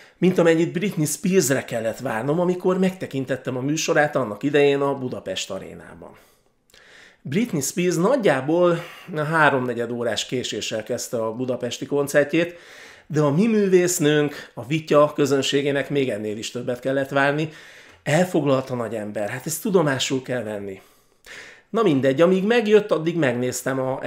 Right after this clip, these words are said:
M egy híradót, amiből kiderült, hogy egész Nyugat-Európa nyomorog, mivel a szankciók miatt energiaszegénységben élnek szerencsétlen nyugatiak. Hát komolyan mondom, megsajnáltam szegényeket.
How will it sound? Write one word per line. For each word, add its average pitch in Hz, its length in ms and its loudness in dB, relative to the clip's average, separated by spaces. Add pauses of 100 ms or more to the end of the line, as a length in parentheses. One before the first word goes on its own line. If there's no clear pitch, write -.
(120)
M - 20 -6
egy 113 160 -8
híradót, 185 540 4
amiből 185 380 4
kiderült, 185 460 0
hogy 170 180 -4
egész 220 400 2
Nyugat-Európa 156 840 0
nyomorog, 135 580 -2 (100)
mivel 147 340 -2
a 170 140 2
szankciók 165 560 -2
miatt 175 360 0 (260)
energiaszegénységben 135 1300 -2
élnek 123 280 -4
szerencsétlen 113 600 -6
nyugatiak. 104 680 -8 (360)
Hát - 220 -14
komolyan 214 400 8
mondom, 180 460 4
megsajnáltam 120 800 0
szegényeket. 90 840 -10